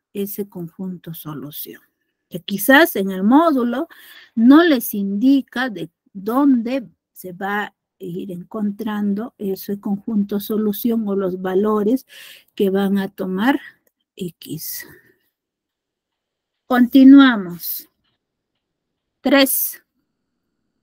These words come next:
Nos dice, resuelve cuatro X más tres, dice, es menor que ¿quién? Que cinco multiplicado por X menos uno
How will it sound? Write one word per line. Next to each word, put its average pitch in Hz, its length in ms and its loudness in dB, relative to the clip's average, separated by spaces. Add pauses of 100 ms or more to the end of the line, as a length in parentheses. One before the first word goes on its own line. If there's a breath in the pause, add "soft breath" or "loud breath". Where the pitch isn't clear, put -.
(720 soft breath)
Nos 269 240 8
dice, 269 280 4
resuelve 302 720 0
cuatro 262 420 -2
X 247 300 -6
más 208 240 -10
tres, 269 320 -2
dice, 233 240 -6
es 226 100 -8
menor 214 400 -4
que 202 180 -6
¿quién? 190 340 -8
Que 170 160 -10
cinco 240 520 -2
multiplicado 190 840 -6
por 190 240 -4
X 220 360 -6
menos 180 400 -10
uno 277 340 0